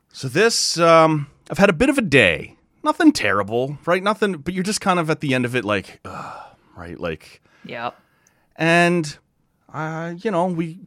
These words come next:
Speaker 1: we're supposed to do the beer thing here. This would have been one of those shows where maybe I would normally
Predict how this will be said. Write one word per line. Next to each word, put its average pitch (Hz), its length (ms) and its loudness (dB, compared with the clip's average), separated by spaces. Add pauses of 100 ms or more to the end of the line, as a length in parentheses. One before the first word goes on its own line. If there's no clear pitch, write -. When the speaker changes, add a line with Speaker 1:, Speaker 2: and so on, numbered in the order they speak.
(520)
Speaker 1:
we're 170 100 -8
supposed 165 280 -4
to 147 80 -8
do 151 100 -2
the 131 80 -4
beer 117 240 2
thing 120 200 -2
here. 127 180 2
This 175 260 2
would 160 300 6
have 151 120 0
been 127 260 2
one 127 160 4
of 139 60 2
those 143 180 4
shows 104 360 2
where 107 140 0
maybe 120 400 4
I 107 80 4
would 101 160 -2
normally 95 480 0